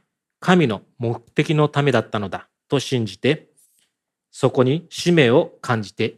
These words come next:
いるそうです。そして神によって彼の経験は益とされたと野田さんは信じています。したがって非行少年たちとの関わりは、経済的にも精神的にも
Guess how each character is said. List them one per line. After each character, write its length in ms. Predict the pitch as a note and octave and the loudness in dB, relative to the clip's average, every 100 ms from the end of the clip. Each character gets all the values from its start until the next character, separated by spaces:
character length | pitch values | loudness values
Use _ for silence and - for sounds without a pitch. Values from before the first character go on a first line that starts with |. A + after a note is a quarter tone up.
| - | -10
い 80 | A2 | -10
る 80 | |
そ 180 | - F2 | -10 -12
う 20 | |
で 80 | F2 | -14
す。 300 | - - - _ _ _ _ _ _ | -14 -14 -16 _ _ _ _ _ _
そ 100 | E3 | 0
し 40 | E3 | 2
て 120 | F3 | 4
神 240 | G3 G3+ | 4 6
に 80 | D#3 | 6
よ 80 | B2 | 2
っ 20 | |
て 180 | - A2 | 2 -2
彼 280 | - C#3+ C3 | 2 2 2
の 100 | G2+ | -2
経 240 | - A2+ | -2 -2
験 220 | A2+ G2 | -2 -8
は 180 | F2+ - _ _ _ _ _ _ _ - | -10 -14 _ _ _ _ _ _ _ -2
益 180 | - - | -2 0
と 140 | B2 | -2
さ 120 | C3+ | 2
れ 100 | A2+ | 0
た 120 | G#2 | 0
と 240 | G2 D3 - A#2+ | -4 -6 -6 -6
野 80 | |
田 100 | A#2 | -2
さ 140 | B2 A#2+ | 0 -2
ん 100 | A2 | -2
は 180 | D#3 - | -4 -6
信 300 | - F#3+ D3 | -2 0 0
じ 120 | - | -2
て 200 | D3 C#3+ - | -2 -2 -6
い 60 | G2+ | -18
ま 100 | - | -14
す。 220 | - - _ _ _ _ _ _ _ _ _ _ _ _ _ _ _ - | -14 -16 _ _ _ _ _ _ _ _ _ _ _ _ _ _ _ -4
し 20 | - | 2
た 100 | C#3 | 4
が 80 | |
っ 140 | B2+ - | 4 0
て 120 | A2 | -6
非 100 | - | 2
行 180 | D#3+ D3+ | 6 6
少 200 | D3+ C#3+ | 6 4
年 160 | C#3 | 4
た 120 | B2 B2+ | 2 0
ち 60 | |
と 80 | - | 0
の 80 | B2 | -4
関 240 | B2 C3+ | 0 4
わ 80 | B2 | 4
り 100 | A#2+ | 4
は、 280 | A#2+ E3 - _ _ _ _ _ | 2 0 -4 _ _ _ _ _
経 200 | - D3 | 4 6
済 280 | C3+ C#3 C3 | 8 6 4
的 180 | C3+ C3 | 0 -2
に 80 | A#2+ | -6
も 200 | F#2+ - | -6 -12
精 400 | - - - D#3+ | -12 -4 4 4
神 240 | D#3+ E3 D#3 | 4 0 0
的 220 | D3+ C#3 | -2 -2
に 100 | A#2+ | 0
も 260 | C#3 E3+ | -2 -4